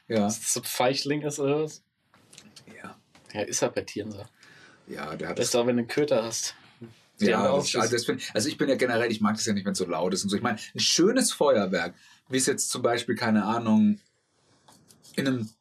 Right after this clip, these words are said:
Speaker 1: Disneyland oder irgendwie sowas ist. Ja, finde ich okay.
Speaker 2: Find's okay.
Speaker 1: Finde ich okay. So ein schöne,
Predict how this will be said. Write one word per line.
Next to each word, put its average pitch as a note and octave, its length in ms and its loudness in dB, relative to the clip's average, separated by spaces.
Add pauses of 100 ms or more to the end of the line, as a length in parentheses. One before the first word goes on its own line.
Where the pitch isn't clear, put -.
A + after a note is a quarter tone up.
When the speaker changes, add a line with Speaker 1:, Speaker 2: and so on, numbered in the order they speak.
Speaker 1:
Disneyland C3+ 580 4
oder G#2+ 140 6
irgendwie G2+ 260 4
sowas F#2 340 0
ist. - 300 -10 (460)
Ja, G#2+ 320 0 (240)
finde - 160 -6
ich D3+ 60 -8
okay. - 220 -12 (460)
Speaker 2:
Find's C#3 220 -2
okay. A#2+ 260 -6 (120)
Speaker 1:
Finde F#3 180 2
ich D3 60 2
okay. G#2+ 220 0 (180)
So D3 100 2
ein - 60 0
schöne, G#3 520 4